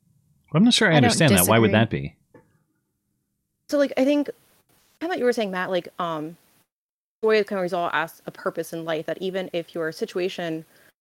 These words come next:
Speaker 3: um, like, changes, you still have joy, um, in spite of, like,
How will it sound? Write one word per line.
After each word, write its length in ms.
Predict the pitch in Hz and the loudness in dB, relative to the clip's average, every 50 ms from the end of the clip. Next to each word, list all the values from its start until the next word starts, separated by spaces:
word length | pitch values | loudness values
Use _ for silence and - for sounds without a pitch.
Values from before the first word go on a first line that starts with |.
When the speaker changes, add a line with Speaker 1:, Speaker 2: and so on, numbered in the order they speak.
| _ _ _ _ - | _ _ _ _ -8
Speaker 3:
um, 380 | 165 160 156 147 143 143 160 _ _ _ _ _ _ _ _ _ _ _ _ _ _ _ _ _ _ _ _ _ | -6 -4 -4 -4 -6 -8 -10 _ _ _ _ _ _ _ _ _ _ _ _ _ _ _ _ _ _ _ _ _
like, 140 | - 156 - | -8 -8 -8
changes, 720 | - - 190 170 165 165 156 160 151 151 143 - - - _ _ _ _ _ _ _ _ _ _ _ _ _ _ _ _ _ _ _ - | -6 -6 -6 -4 -4 -2 -2 -2 -2 -2 -4 -8 -14 -18 _ _ _ _ _ _ _ _ _ _ _ _ _ _ _ _ _ _ _ -14
you 220 | - 175 175 170 175 | -8 -6 -4 -4 -4
still 260 | - - - 175 170 | -4 -2 -2 -2 -2
have 320 | 165 180 170 156 151 147 | -2 -2 -2 -2 -2 -6
joy, 500 | 147 - 165 156 156 147 139 - - 165 _ _ _ _ _ _ _ _ _ _ _ _ _ _ _ _ _ _ _ _ | -6 -4 -2 -2 0 -2 -2 -4 -6 -8 _ _ _ _ _ _ _ _ _ _ _ _ _ _ _ _ _ _ _ _
um, 120 | 160 156 151 | -4 -4 -4
in 100 | 156 156 | -4 -6
spite 240 | - - 160 160 | -4 -4 -2 0
of, 220 | 165 156 147 151 - - - _ _ _ _ _ _ _ _ _ _ | 0 0 -2 -4 -12 -18 -20 _ _ _ _ _ _ _ _ _ _
like, 220 | 156 - - - | -4 -4 -4 -6